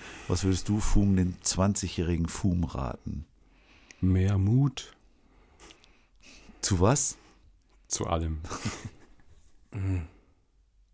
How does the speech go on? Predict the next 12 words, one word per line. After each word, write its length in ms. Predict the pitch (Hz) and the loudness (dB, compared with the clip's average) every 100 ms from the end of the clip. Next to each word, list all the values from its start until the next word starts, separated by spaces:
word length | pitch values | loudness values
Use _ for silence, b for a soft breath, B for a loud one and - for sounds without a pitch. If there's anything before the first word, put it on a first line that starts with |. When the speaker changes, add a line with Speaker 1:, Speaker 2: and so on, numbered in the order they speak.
| _ _ _ - _ _ _ _ _ - | _ _ _ -20 _ _ _ _ _ -20
Speaker 3:
Ich 160 | - - | -16 -16
vermag 520 | - - - 85 85 | -14 -10 -6 -4 -6
das 180 | - - | -8 -8
gar 140 | 85 80 | -4 -4
nicht 140 | 90 | -6
zu 80 | - | -8
sagen, 300 | - 92 117 | -8 -6 -6
echt, 200 | - - | -8 -10
ne? 140 | 82 82 _ _ - - | -8 -8 _ _ -20 -6
Zieh's 340 | - 92 - | -2 -2 0
durch. 380 | 104 120 139 - - - | 2 2 0 -8 -20 -12
Speaker 1:
<laughs> 1000 | - - - - - 247 233 180 160 | -8 -8 -4 -4 0 4 8 8 8